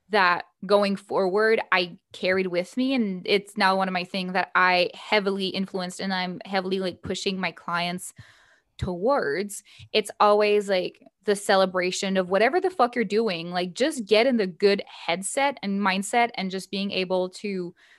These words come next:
be like, "Are you excited with what you're doing?" Like, every time I make a plan with all of my clients, it's like, "Are you excited? Like, how does that feel in your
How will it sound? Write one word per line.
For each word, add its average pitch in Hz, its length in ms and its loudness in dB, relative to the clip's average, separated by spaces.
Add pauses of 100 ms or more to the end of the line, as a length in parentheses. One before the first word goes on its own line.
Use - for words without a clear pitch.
(120)
be 208 80 -2
like, 185 360 0
"Are 240 40 4
you 349 140 4
excited 285 460 0
with 240 180 -6
what 233 140 -2
you're 208 120 -2
doing?" 190 320 -2
Like, 165 160 -8
every 269 160 0
time 330 140 0
I 294 80 4
make 240 160 0
a 214 60 2
plan 190 420 0
with 185 220 -6
all 202 140 8
of 190 40 2
my 175 120 0
clients, 180 340 -4
it's 185 80 -10
like, 190 160 -12
"Are 381 40 -8
you 453 140 -2
excited? - 440 -10
Like, - 240 -6
how 349 220 2
does 440 120 4
that - 200 2
feel 254 200 4
in 233 100 4
your 202 160 -4